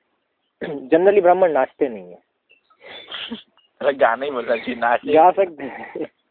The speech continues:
Speaker 1: गाते हैं। Mainly ब्राह्मण है वो, जो शास्त्र सब आते हैं, ये, ये जो सभी विद्या आती है ब्राह्मण के माध्यम से ही आती है।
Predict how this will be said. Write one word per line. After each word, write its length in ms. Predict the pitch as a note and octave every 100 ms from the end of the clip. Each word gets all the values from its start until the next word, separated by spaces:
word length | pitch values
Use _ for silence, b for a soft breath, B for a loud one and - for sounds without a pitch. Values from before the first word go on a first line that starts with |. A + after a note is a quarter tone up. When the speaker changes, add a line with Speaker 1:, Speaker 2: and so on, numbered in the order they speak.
| _
Speaker 1:
गाते 320 | B2+ C#3 -
हैं। 280 | F3+ C#3 - - _ _ _ _ _ _ _ _ D3
Mainly 580 | A#2+ C3+ F#3 B3 A3+ - _ _ C#3
ब्राह्मण 380 | A#2+ D3 G3 G3+
है 100 | G#3
वो, 440 | G#3+ G#3+ E3+ - - _ _ _ _ _ _ _ _ D3
जो 220 | D#3 E3
शास्त्र 480 | - C3 - G3 F#3
सब 140 | F#3+
आते 240 | F3 E3 C#3
हैं, 240 | A2+ -
ये, 340 | A#2+ A2 G2+ - - - - _ _ _ - - -
ये 140 | B2+ C3+
जो 280 | _ -
सभी 360 | C3+ D#3+ D#3 G#3+
विद्या 400 | G3 E3+ F#3+ F#3
आती 180 | E3+ F#3+
है 60 |
ब्राह्मण 340 | D#3+ C#3 C#3+ E3+
के 100 | D#3+
माध्यम 340 | B2 A#2 E3
से 120 | E3+
ही 60 | F3+
आती 320 | A2 - A2
है। 120 | E3+